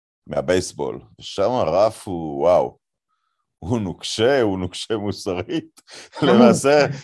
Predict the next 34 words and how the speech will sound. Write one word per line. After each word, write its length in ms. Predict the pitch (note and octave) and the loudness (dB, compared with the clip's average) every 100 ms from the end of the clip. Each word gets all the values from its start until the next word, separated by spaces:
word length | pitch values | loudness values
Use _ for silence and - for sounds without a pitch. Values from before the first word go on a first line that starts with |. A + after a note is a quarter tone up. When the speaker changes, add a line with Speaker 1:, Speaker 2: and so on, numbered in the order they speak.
| - | -4
Speaker 1:
רשימת 500 | A#2+ C3 C#3 B2+ D3+ | -2 -2 2 4 6
האנשים 440 | D#3+ D3 C3+ D#3 C#3+ | 4 2 0 -2 -2
שלא 280 | C3+ C3 | -2 -2
ב-Hall 500 | D#3 D#3 C3 C3 C3 | 0 0 0 0 -2
of 20 | A2+ | -6
Fame, 320 | A#2+ B2+ B2+ | -4 -4 -4
בארי 280 | G#2 A#2+ B2+ | -2 -2 -4
בונדס 400 | F#2+ A#2 C3+ C#3+ | -6 -4 -4 -4
Speaker 2:
כן. 100 | C#3 | -8
Speaker 1:
וטי 380 | G#2+ B2 B2 A#2+ | -6 -2 -2 -4
קוב, 360 | - B2 C3 A2+ _ _ - | -6 -6 -6 -12 _ _ -18
Speaker 2:
כן. 60 | G#2 | -8
Speaker 1:
ולא 520 | A#2+ A2+ A2 - A#2+ - | 0 2 2 0 -2 -2
טי 220 | A#2 A2 | -2 -2
קוב, 260 | - G2 E2 | -6 -10 -10
איך 120 | F#2 | -14
קראו 260 | - G2+ G#2+ | -10 -6 -4
למוכר, 580 | G2 F2+ - F#2+ F2+ | -4 -6 -8 -6 -6
ל-, 380 | F2 E2 D#2 D#2 D#2 D#2 | -4 -2 0 -2 -6 -14
זה 120 | E2+ | -18
שהימר, 380 | - F2 F2 E2+ | -10 -8 -4 -6
פיט 260 | - A2 | -6 -6
רוז. 420 | G#2+ B2 G#2+ E2 - _ _ _ _ | 0 2 2 -4 -16 _ _ _ _
אני 120 | F#2 A2 | -4 -2
לא 80 | |
בטוח 460 | A2+ C#3+ D#3 D3+ B2+ | -2 -2 2 2 0
אם 80 | C3 | -6
נבחרת 520 | B2+ G#2 C#3 C#3 C#3+ | -8 -4 -2 -2 2
ה-Hall 280 | C3+ C#3 C#3+ | 2 4 2
of 100 | B2+ | -2
Fame 300 | - C3 C3 | -4 -4 -6
של 160 | B2 | -14
כל 220 | A2+ C3+ C3 | -6 -4 -4
הזמנים, 560 | C3 A#2+ A#2+ D3 D#3+ | -6 -6 -6 -8 -10